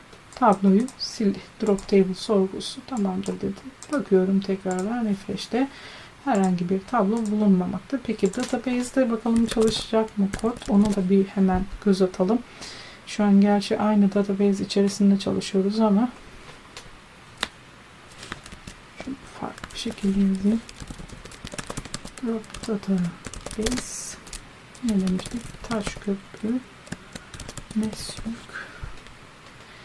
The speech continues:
Drop database komutu birçok S Q L arayüzünde çalışıyor.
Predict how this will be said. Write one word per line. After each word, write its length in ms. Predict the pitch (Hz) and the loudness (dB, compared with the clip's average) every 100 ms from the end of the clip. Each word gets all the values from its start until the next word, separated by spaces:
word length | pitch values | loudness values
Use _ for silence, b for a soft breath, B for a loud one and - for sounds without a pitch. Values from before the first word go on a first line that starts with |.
| B B B - | B B B 0
Drop 260 | 285 269 - | 2 4 2
database 500 | 277 277 285 285 - | 0 4 4 2 6
komutu 480 | 269 269 285 285 269 | 8 8 6 4 6
birçok 380 | 269 - 233 | 4 2 -2
S 340 | - 240 233 - | 0 0 -2 -2
Q 120 | 247 | 0
L 260 | 247 247 - | 2 2 0
arayüzünde 580 | 226 240 226 202 196 | 2 2 6 8 8
çalışıyor. 540 | 196 240 226 - 254 | 6 -2 -4 0 0